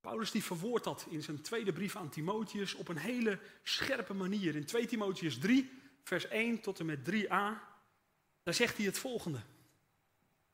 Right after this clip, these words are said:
Nou krijgen we de volgende sheet.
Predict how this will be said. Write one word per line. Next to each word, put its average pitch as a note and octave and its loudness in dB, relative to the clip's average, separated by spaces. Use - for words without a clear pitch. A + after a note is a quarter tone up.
Nou A#2+ -10
krijgen E3 -2
we D3 -4
de C3+ -6
volgende A#2+ -6
sheet. F#3+ -6